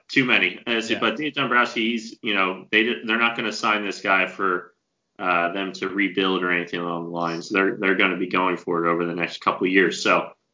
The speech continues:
Speaker 2: Good.
Speaker 1: um, I, I'm excited for him. He's, like I said, put together World Series teams, uh, won two World Series.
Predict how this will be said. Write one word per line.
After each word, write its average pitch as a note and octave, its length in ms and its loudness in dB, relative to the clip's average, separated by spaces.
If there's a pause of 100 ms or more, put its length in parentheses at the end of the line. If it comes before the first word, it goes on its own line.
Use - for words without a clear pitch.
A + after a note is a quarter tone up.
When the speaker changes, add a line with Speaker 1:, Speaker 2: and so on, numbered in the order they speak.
(120)
Speaker 2:
Good. A#2 180 -8
Speaker 1:
um, F2 340 2 (680)
I, G#2+ 380 6
I'm A#2 100 2
excited G#2 500 0
for G2+ 280 0
him. G2+ 140 -4
He's, F#2+ 360 -8 (300)
like F#2+ 120 -2
I F#2+ 40 -2
said, - 320 -4 (180)
put A2+ 120 0
together G#2 300 0
World G2+ 280 -2
Series G2+ 400 2
teams, G2+ 560 0 (400)
uh, F2 300 2
won G#2 200 2
two G#2 220 2
World G2 240 4
Series. F#2+ 680 4